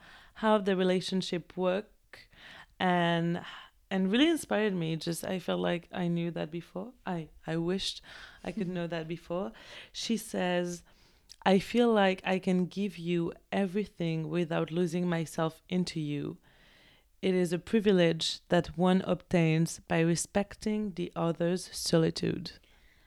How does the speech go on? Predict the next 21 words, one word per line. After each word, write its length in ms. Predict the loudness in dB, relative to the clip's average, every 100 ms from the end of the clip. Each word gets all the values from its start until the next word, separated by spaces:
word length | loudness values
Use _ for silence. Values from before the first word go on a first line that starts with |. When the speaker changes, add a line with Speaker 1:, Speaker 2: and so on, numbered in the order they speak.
| _ _ _ _
Speaker 2:
I 120 | -4
mean, 380 | -2 -2 -6 -4
that 220 | -2 0 2
really, 440 | 2 2 -2 -6 -4
yeah, 240 | -2 -2 -8 0
that's, 460 | 0 0 -8 -20 -20 _ -18 -8
didn't 240 | -4 -4
speak 400 | -6 -6 -6 -6 -10
to 60 |
me. 160 | -6 -6
It 120 | -6
sung 540 | -10 -6 -4 -4 -6 -8
to 140 | -10 -8
me. 360 | -6 -4 -6 -10 -20 -20 -10
I 120 | -8
think, 680 | -8 _ -8 -6 -6 -10 -18 -10
um, 720 | -6 -6 -6 -8 -8 -8 -12 -16 _ _ _ -20 _ -20 _ _ _ _ _ _ _ _
there's 100 | -20
something 420 | -14 -10 -4 -4 -4
<laughs> 60 |
about, 380 | -6 -6 -6